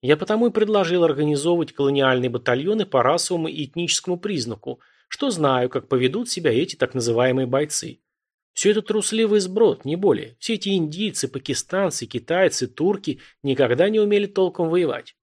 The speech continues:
К тому же они слишком привыкли пользоваться своими правами, чтобы идти на сознательный риск ради наших целей». «Ну,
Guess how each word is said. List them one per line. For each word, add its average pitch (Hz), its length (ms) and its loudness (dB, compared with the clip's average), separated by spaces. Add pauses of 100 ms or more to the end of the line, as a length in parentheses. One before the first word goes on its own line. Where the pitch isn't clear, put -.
(380)
К - 60 -20
тому 143 260 4
же 165 60 2
они 160 140 2
слишком 165 360 -4
привыкли 160 440 -2
пользоваться 160 500 -4
своими 156 320 2
правами, 170 500 2
чтобы 120 320 -4
идти 120 140 -4
на 123 100 0
сознательный 127 640 -2
риск 180 300 -2
ради 123 240 0
наших 127 340 -2
целей». - 420 -2 (1600)
«Ну, 202 480 -6